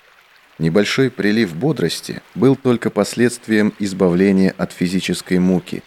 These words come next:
и продолжался лишь до тех пор, пока я снова не обрел способности спокойно мыслить. Бодрость покинула меня уже через несколько минут, и опять вернулось опасение умереть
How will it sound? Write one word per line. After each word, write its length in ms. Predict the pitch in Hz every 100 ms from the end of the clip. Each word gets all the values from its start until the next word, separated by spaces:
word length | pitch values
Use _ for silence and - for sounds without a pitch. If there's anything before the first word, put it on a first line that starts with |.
| _ _ _ _
и 100 | 95
продолжался 760 | 107 104 107 101 131 139 - 104
лишь 240 | 101 101
до 120 | 85 90
тех 280 | 80 78
пор, 260 | - 131 165 - _ _ - -
пока 240 | - - 117
я 140 | 101
снова 440 | - 101 120 143 127
не 200 | 101 87
обрел 340 | 73 98 101
способности 960 | - 87 - 95 87 87 - - 80 -
спокойно 580 | - 80 78 82 78 76
мыслить. 460 | 76 69 - - _ _ _ _ _ _ _ _ _ _ _
Бодрость 540 | - 113 135 113 104 -
покинула 540 | 98 - 123 117 98
меня 340 | 92 92 98 92
уже 420 | 85 87 85 82 - -
через 320 | 87 82 76
несколько 480 | 82 80 76 73 73
минут, 360 | 73 73 71 - _ _ _ _ _
и 100 | -
опять 360 | 76 - 98 -
вернулось 560 | 85 85 92 95 87 -
опасение 680 | 82 82 76 87 90 82 82 -
умереть 580 | 76 73 87 101 -